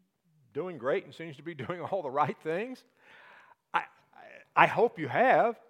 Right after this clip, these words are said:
I don't know that I, I do a whole lot of <laughs> that. So let me ask you, what prompts you to pray for your family, your children,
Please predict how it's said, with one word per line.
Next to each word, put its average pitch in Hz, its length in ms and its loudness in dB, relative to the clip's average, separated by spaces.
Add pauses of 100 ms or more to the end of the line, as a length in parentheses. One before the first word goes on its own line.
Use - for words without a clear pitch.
(360)
I - 80 -8
don't 156 180 -6
know 165 140 -2
that 117 100 -6
I, 160 360 -2 (140)
I 202 220 -2 (140)
do 143 160 -4
a 131 40 0
whole 147 140 -4
lot 131 220 2
of 117 60 -4
<laughs> 453 260 -4
that. - 100 10 (1120)
So 185 200 -2
let 254 200 4
me 190 140 0
ask 147 380 4
you, 107 140 -20 (840)
what 269 200 -2
prompts 180 460 -4
you 110 240 -18 (680)
to - 80 -16
pray 151 180 -4
for 135 160 -12
your 127 140 -10
family, 113 560 -10 (180)
your 123 320 -16 (280)
children, 123 500 -8